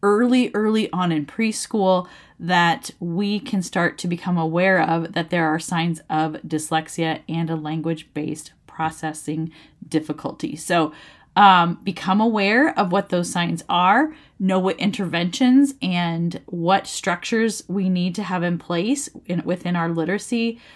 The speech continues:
um, instruction that can help students who have those early signs of dyslexia, can really help them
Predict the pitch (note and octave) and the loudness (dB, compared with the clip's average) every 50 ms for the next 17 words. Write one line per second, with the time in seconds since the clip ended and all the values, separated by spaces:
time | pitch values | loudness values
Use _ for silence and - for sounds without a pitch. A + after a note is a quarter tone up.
0 | - _ _ _ - G#3+ G#3+ G3+ G3 G3 G#3 G3 - - - A3 G#3 - - A3 | -20 _ _ _ 4 6 6 8 6 6 4 2 0 -2 -2 -2 -2 -2 -2 -4
1 | G#3 - - - A3+ G#3 G3+ - - F3 F3+ D#3+ - - - F3 E3 - - - | -4 -4 -2 -2 0 0 -2 -4 -4 -2 -2 -2 -2 -4 -6 -6 -6 -6 -6 -2
2 | - G3 A3+ B3+ B3+ - - _ - - - _ _ _ - - - - A3 F#3+ | 0 2 2 2 0 -4 -10 _ -20 -20 -20 _ _ _ -16 -6 -2 0 0 0
3 | F#3 G3 - - - - G#3 G3 E3+ - - - G3 G3+ A3+ A#3 A3+ A#3+ A3+ - | 0 -2 -2 -4 -6 -4 -4 -4 -4 -4 -2 0 2 2 2 2 0 0 -2 -2
4 | - - F#3 F#3 F#3 G3 F#3 - - F#3 F3+ F3+ F3+ E3+ - - D#3+ F3 E3 E3+ | -4 -4 -4 -2 -2 -2 -4 -2 -2 0 0 0 -2 -2 -4 -4 -4 -4 -2 -2
5 | E3 E3 - - F3+ F3 - - E3 D#3 - - - E3+ F3 F3 F#3 G3+ G#3+ A3 | -4 -4 -4 -4 -6 -6 -4 -4 -4 -4 -4 -6 -4 -2 -2 0 0 0 0 0
6 | G#3+ - - F#3 F3+ - - F#3 F3+ F3+ E3+ D#3+ | -2 0 -2 -2 -2 -2 -2 -2 0 0 0 -2